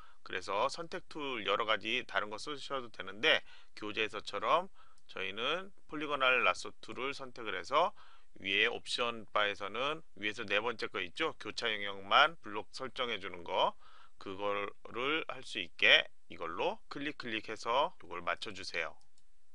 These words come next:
이런 식으로 쭉 해주면은 교차된 영역만 되거든요.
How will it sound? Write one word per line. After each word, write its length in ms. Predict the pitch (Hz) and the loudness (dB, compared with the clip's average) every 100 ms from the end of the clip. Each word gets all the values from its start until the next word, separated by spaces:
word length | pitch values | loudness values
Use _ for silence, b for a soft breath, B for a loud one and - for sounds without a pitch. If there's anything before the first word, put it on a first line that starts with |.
| - - - - - - - B B B | -10 -10 -10 -10 -10 -10 -10 B B B
이런 240 | 87 98 98 | -6 -6 -4
식으로 560 | 98 92 95 113 123 - | -6 -6 -4 -4 -4 -6
쭉 320 | 127 127 127 - | -6 -4 -6 -8
해주면은 640 | 127 123 104 98 127 180 - b b b b - | -10 -4 -2 0 0 -2 -6 b b b b -10
교차된 800 | 90 - - 98 117 113 117 98 | -10 -6 -2 2 2 2 -4 -4
영역만 460 | 80 90 92 101 | -6 -6 -6 -8
되거든요. 560 | 98 87 87 87 110 196 | -8 -10 -10 -6 -4 -4